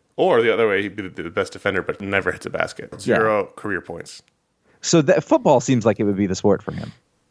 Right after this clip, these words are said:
Speaker 1: No. No, they're still, I guess so. I guess so.
Speaker 2: <laughs>
Speaker 1: Patreon dot com slash ifanboy, where you give it the five dollar high level, keep your superpower alive in the show. We thanks to all the patrons who support the show.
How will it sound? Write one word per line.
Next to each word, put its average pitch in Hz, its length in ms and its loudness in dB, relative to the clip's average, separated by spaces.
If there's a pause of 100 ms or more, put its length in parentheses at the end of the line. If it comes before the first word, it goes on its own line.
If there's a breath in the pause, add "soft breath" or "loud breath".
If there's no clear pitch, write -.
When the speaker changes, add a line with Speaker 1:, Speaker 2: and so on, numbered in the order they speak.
(800)
Speaker 1:
No. 82 180 -20 (420)
No, 180 160 2
they're 175 100 2
still, 113 340 -2 (960)
I 139 60 -2
guess 123 180 2
so. 87 220 -4 (600)
I 104 60 -10
guess - 180 -12
so. - 220 -12
Speaker 2:
<laughs> - 60 6 (1800 soft breath)
Speaker 1:
Patreon 143 300 0
dot 139 120 0
com 135 120 -2
slash 123 180 2
ifanboy, 127 340 2
where 113 140 4
you 110 80 -4
give 117 100 -6
it 104 40 -6
the 104 60 -2
five 113 220 2
dollar 117 200 4
high 160 120 2
level, 151 200 0
keep 110 120 -10
your 98 60 -10
superpower 107 380 -2
alive 98 200 2
in 98 60 -4
the 92 60 -4
show. 139 240 2
We 117 60 2
thanks 98 320 -4
to - 60 -6
all 87 100 2
the 92 80 -2
patrons 113 540 -2 (640 soft breath)
who 143 100 0
support 135 300 2
the 123 80 -4
show. 117 580 0